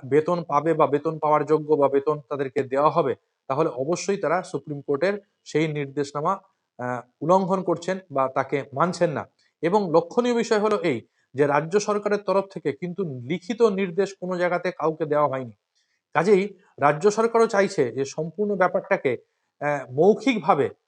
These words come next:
মানুষ, বিভিন্ন মানুষদেরকে ভুল বুঝিয়ে তাদেরকে দিয়ে এই কাজগুলো করিয়ে নিতে। কিন্তু মনে রাখা দরকার, যারা এইভাবে রাজ্য সরকারের এই মৌখিক আদেশনামায় বিশ্বাস করে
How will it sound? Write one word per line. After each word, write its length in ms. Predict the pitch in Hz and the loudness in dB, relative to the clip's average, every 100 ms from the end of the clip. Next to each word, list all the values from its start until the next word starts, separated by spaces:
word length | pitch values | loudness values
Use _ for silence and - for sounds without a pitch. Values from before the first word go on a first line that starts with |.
| _ | _
মানুষ, 480 | 127 143 180 165 - 147 | -4 0 2 0 -8 -6
বিভিন্ন 420 | 151 180 196 185 | -4 -2 -2 0
মানুষদেরকে 600 | 165 170 160 175 165 170 | 0 0 -2 -4 -2 -4
ভুল 280 | 127 175 165 | -4 -6 -4
বুঝিয়ে 320 | 165 180 175 | -4 -4 -2
তাদেরকে 420 | 156 156 156 156 | -2 -2 -4 -8
দিয়ে 240 | 165 175 175 _ _ | -4 -4 -6 _ _
এই 120 | 160 165 | -4 0
কাজগুলো 460 | 151 151 170 175 | 0 0 -2 -2
করিয়ে 300 | 175 170 185 | 0 0 0
নিতে। 260 | 165 139 113 | -2 -4 -6
কিন্তু 260 | 135 127 | -8 -10
মনে 220 | 135 143 175 | -8 -4 -2
রাখা 200 | 180 170 | 0 2
দরকার, 340 | 180 175 120 - _ _ | 2 2 0 -2 _ _
যারা 200 | 143 160 - | 2 2 2
এইভাবে 400 | 180 160 175 139 | -2 0 0 2
রাজ্য 320 | 135 143 165 | 0 -2 -6
সরকারের 460 | 165 165 170 170 170 170 _ _ - | -6 -4 0 0 0 -6 _ _ -4
এই 180 | 170 151 | -2 0
মৌখিক 520 | 143 175 170 240 233 _ _ _ _ _ _ | 0 -2 -2 -4 -4 _ _ _ _ _ _
আদেশনামায় 640 | 143 170 196 196 175 165 147 | 4 6 4 2 0 0 0
বিশ্বাস 380 | 156 - 175 | -4 -4 -4
করে 200 | - 160 | 2 2